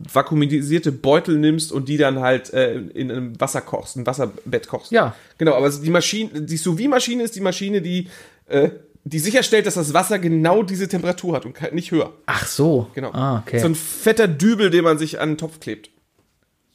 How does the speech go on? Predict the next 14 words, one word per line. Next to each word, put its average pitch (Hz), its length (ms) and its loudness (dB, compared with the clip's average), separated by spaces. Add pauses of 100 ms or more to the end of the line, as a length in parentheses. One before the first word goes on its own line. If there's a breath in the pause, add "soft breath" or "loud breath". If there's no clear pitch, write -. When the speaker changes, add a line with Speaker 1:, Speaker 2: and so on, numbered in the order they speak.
(180)
Speaker 2:
Ich 151 160 -2
verstehe. 101 480 -2
Speaker 1:
Du 131 80 -4
musst 175 200 0
auch 147 120 -8
gar 151 160 2
nicht 151 100 -2
unbedingt 151 320 8
Speaker 2:
Ähm, 147 80 4
Speaker 1:
vakuumisieren, 120 580 -4
musst 117 200 -12
du - 20 -14
auch - 80 -20
nicht. - 180 -20